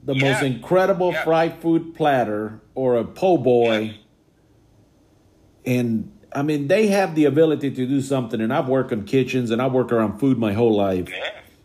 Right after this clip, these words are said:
Speaker 1: And they have in New
Speaker 2: Yeah.
Speaker 1: Orleans the ability to do something that no one else in the world can do. For some reason, they can use a fryer excessively and not ruin the oil.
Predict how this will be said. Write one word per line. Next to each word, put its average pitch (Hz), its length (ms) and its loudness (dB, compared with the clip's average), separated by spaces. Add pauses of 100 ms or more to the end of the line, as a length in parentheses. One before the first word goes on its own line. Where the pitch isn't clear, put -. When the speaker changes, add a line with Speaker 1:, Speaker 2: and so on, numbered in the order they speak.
(180)
Speaker 1:
And 107 200 -2
they 151 200 0
have 131 320 0
in 107 80 -2
New 101 120 0
Speaker 2:
Yeah. 110 60 0
Speaker 1:
Orleans 107 240 0
the 104 80 2
ability 117 440 0
to 107 120 -6
do 117 180 -4
something 95 640 -4
that 98 220 -6
no 131 220 -2
one 156 240 0
else 123 220 -2
in 113 80 -2
the 101 80 0
world 101 460 0
can 104 200 -4
do. 101 200 0
For 95 180 -6
some 175 320 -2
reason, 120 300 0
they 135 120 0
can 135 200 -4
use 135 200 0
a 117 60 0
fryer 110 520 0
excessively 92 840 -4
and 110 120 -2
not 123 220 -2
ruin 127 300 0
the 104 160 0
oil. 98 360 0